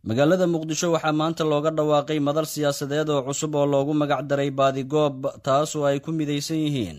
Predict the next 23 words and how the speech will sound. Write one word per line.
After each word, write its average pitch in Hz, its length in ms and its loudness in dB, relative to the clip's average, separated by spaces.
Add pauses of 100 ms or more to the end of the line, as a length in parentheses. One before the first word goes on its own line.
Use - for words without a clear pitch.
siyaasiyiin, 113 760 -2
aqoon-yahano 135 640 0
iyo 139 220 2
xildhibaano 131 480 0
hore. 87 240 -4 (1200)
Madashan 120 400 0
oo 123 80 4
loogu 127 260 2
magac 127 300 2
daray 135 340 2
Baadigoob 131 640 2
waxaa 131 260 0
guddoomiye 131 480 0
loogu 139 320 2
doortay 139 400 -2
Siciid 139 320 -4
Jaamac 135 460 0
Qoorsheel, 117 680 -2
guddoomiye 131 480 0
ku-xigeen 139 560 0
Mustaf 143 400 -4
Mukhtaar 139 400 0
Guudow, 135 480 -6